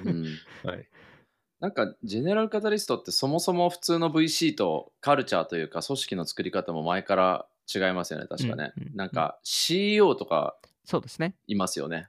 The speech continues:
Speaker 3: はい。
Speaker 1: その、多分ブイシーファームってシーイーオーって概念って多分なくて、
Speaker 3: うん。
Speaker 2: うん。
Speaker 1: で、シーイーオーとかシーなんちゃろうっていうのはいなくて、基本的にはパートナ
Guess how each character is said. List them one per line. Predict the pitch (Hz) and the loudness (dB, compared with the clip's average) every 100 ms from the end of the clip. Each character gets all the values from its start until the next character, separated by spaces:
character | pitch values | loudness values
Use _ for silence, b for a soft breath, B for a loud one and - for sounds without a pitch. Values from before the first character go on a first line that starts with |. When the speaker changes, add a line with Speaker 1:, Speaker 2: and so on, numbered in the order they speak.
| - | -6
Speaker 3:
は | 131 | -2
い。 | |
Speaker 1:
そ | 95 | -2
の、 | 90 | 0
多 | 127 | 0
分 | 110 | 2
ブ | 151 | 2
イ | |
シ | 165 175 | 4 4
ー | |
フ | 180 | 4
ァ | |
ー | |
ム | 131 | 0
っ | |
て | - | -2
シ | - 120 | -4 0
ー | |
イ | 127 | 0
ー | |
オ | 120 | 0
ー | |
っ | - | -2
て | 92 | -4
概 | 87 85 | -2 -2
念 | 85 | -4
っ | |
て | - | -4
多 | 90 | -4
分 | 78 80 | -4 -6
な | 90 87 | -4 -6
く | - | -6
て、 | 76 64 - | -6 -6 -6
Speaker 3:
う | 113 | -8
ん。 | 113 | -4
Speaker 2:
う | 110 | -2
ん。 | 98 | -2
Speaker 1:
で、 | 98 | -2
シ | - 131 | 0 2
ー | |
イ | 123 | 4
ー | 113 | 2
オ | |
ー | 104 | 2
と | 95 | -2
か | 90 | -6
シ | - | -4
ー | 104 | -2
な | 101 | 0
ん | |
ち | 98 | 0
ゃ | |
ろ | 101 95 | 0 0
う | |
っ | - | -4
て | 82 | -6
い | |
う | |
の | 80 | -6
は | |
い | 82 | -4
な | 82 | -6
く | - | -8
て、 | 110 | -12
基 | - 107 | -8 -6
本 | 104 | -4
的 | 113 | -4
に | 131 | -4
は | 104 | -2
パ | 85 | -2
ー | 78 | -2
ト | 80 | -4
ナ | 78 80 | -2 -2